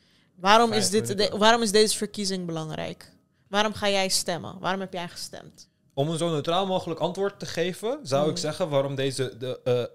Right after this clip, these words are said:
Speaker 2: het, het zo belangrijk is, omdat Erdogan al veel te lang aan de macht is. En dat in geen enkel geval goed is. Het land, eh, overduidelijk een crisis, eh, verkeert. Eh, zowel economisch als, eh, politisch. En, ehm,
Speaker 1: Hoezo?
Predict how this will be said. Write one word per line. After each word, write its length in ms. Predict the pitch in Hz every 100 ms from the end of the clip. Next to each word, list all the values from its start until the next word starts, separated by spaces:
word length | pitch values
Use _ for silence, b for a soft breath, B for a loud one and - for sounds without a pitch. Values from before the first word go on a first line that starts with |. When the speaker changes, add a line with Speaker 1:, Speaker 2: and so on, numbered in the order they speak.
| 120 -
Speaker 2:
het, 200 | 123 -
het 120 | 117
zo 120 | 139
belangrijk 360 | 120 135 139 139
is, 180 | 170 -
omdat 220 | 127 123
Erdogan 300 | 123 123 123
al 120 | 117 110
veel 220 | - 127
te 160 | -
lang 260 | 123 113 107
aan 140 | 110
de 80 | 107
macht 340 | 107 123 - 165
is. 300 | 180 - - b b _
En 180 | 113 110
dat 180 | 110 -
in 180 | 107 101
geen 180 | 127
enkel 240 | 117 110 113
geval 520 | - 120 - 110 110
goed 300 | 117 - -
is. 180 | 139 -
Het 120 | 104
land, 320 | 107 107 - -
eh, 220 | 107 104
overduidelijk 500 | - 101 101 104 104
een 160 | 110 98 b b b b _
crisis, 560 | 120 120 - 120 -
eh, 280 | - 113 110
verkeert. 840 | 101 - 107 - 120 123 175 - - -
Eh, 500 | - 107 101 101 101 101 b b b b b
zowel 460 | - 104 98 98 -
economisch 760 | 104 - 104 101 101 98 - -
als, 420 | 95 95 - - -
eh, 340 | 101 95 90 - - -
politisch. 680 | 107 101 113 151 214 - - b b _ _ -
En, 320 | 113 113 110
ehm, 460 | 107 104 104 101 101
Speaker 1:
Hoezo? 500 | 208 196 196 320